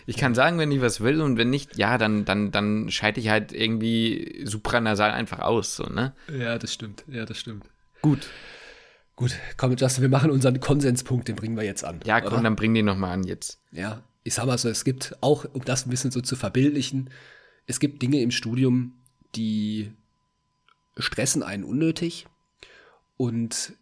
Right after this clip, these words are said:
Speaker 2: es ist sehr angenehm, wenn man sich um diese Dinge keine Gedanken mehr machen muss, wenn die einfach im Kopf keine,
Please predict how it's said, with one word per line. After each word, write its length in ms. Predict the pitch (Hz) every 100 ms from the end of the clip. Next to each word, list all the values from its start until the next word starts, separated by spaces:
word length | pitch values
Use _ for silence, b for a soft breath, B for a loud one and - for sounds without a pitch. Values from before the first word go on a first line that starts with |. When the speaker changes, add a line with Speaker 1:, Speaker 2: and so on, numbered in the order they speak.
| _
Speaker 2:
es 160 | - 127
ist 160 | 131 147
sehr 160 | 127
angenehm, 560 | 123 151 147 139 139 127
wenn 80 | 123
man 80 |
sich 160 | 117 -
um 120 | 104
diese 260 | - 135 131
Dinge 240 | 127 120
keine 260 | 117 117 101
Gedanken 320 | - - -
mehr 80 | 87
machen 240 | 82 -
muss, 180 | 80 -
wenn 80 | 85
die 120 | 101
einfach 200 | - 101
im 80 | -
Kopf 180 | - -
keine, 380 | - 107 95